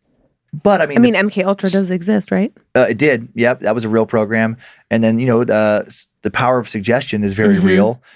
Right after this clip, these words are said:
Speaker 1: And people under, you know, hypnosis will do things they wouldn't normally do because
Speaker 2: Have
Speaker 1: they
Speaker 2: you ever
Speaker 1: feel
Speaker 2: been
Speaker 1: more
Speaker 2: hypnotized?
Speaker 1: Nope. And I, and I don't wanna be. I don't like it.
Speaker 2: I, I don't think I like it either.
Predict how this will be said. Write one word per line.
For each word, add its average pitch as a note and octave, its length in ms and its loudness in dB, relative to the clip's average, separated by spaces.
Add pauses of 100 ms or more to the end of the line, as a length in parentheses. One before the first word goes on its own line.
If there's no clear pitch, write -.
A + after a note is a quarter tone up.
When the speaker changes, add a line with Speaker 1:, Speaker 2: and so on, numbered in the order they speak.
(140)
Speaker 1:
And G2 220 0
people A#2 320 0
under, A2 380 0
you G#2 80 -4
know, G2+ 100 0
hypnosis A2 800 -2 (440)
will A#2 280 2
do A#2 220 0
things G#2+ 380 -2
they G#2+ 60 0
wouldn't G2+ 260 0
normally G#2 460 0
do A2 500 0 (260)
because G#2+ 220 -2
Speaker 2:
Have - 60 2
Speaker 1:
they - 40 6
Speaker 2:
you G#4 60 6
ever A4 80 2
Speaker 1:
feel A4+ 120 4
Speaker 2:
been - 100 0
Speaker 1:
more - 100 -2
Speaker 2:
hypnotized? G#4 440 -4 (240)
Speaker 1:
Nope. G3 380 4
And C3+ 100 -2
I, C3 100 2
and B2+ 200 -4
I B2+ 80 -2
don't E3 160 0
wanna C3+ 220 0
be. F#2 240 -12 (640)
I C3 40 -2
don't C#3 120 0
like A2 180 0
it. - 140 -8 (320)
Speaker 2:
I, D4 160 2
I C#4+ 100 0
don't F#4 140 -2
think E4+ 120 -2
I C#4 120 2
like A3 200 2
it F#3 100 -2
either. F3 420 -4